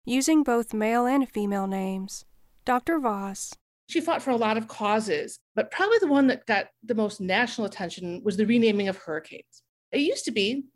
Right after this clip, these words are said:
Speaker 2: that all hurricanes were named for women, and it started out in a relatively sweet way. Early meteorologists would name hurricanes for their wives as they were <laughs> tracking them. And then it became a formal practice that all hurricanes were named for women. And she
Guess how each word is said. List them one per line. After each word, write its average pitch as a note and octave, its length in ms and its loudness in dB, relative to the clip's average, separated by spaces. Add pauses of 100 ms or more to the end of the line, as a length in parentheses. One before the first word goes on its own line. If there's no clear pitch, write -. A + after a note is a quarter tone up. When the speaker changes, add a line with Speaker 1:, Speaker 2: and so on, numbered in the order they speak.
(200)
Speaker 2:
that A3 240 0
all C#4+ 300 2
hurricanes B3 580 -2
were A#3 80 -2
named G3+ 220 -4
for G#3 100 -4
women, F3+ 280 -6
and - 520 -6
it C5 140 0
started D#4+ 340 0
out C4+ 260 0
in A3+ 60 0
a G#3+ 80 0
relatively A3 520 0
sweet A3+ 360 -4
way. F3+ 300 0
Early G3 500 -2 (400)
meteorologists G3 640 0
would F3 160 -6
name G3 200 -2
hurricanes G3+ 440 -2
for - 80 -10
their E3+ 140 0
wives F#3+ 480 0 (200)
as G3+ 100 -8
they F#3+ 60 0
were A3+ 60 2
<laughs> - 0 -
tracking B3+ 440 -2
them. E4+ 100 -6 (640)
And C#4+ 120 4
then E4 120 2
it F#4+ 80 -4
became D4+ 220 -6
a C4+ 40 0
formal B3 300 -2
practice - 720 -6 (100)
that G3+ 420 0
all A3+ 220 0
hurricanes A3 480 -2
were A#3 60 -4
named F3+ 300 -6
for C#4+ 120 -6
women. F#4+ 340 -2 (380)
And B3 240 2
she G#4 540 -4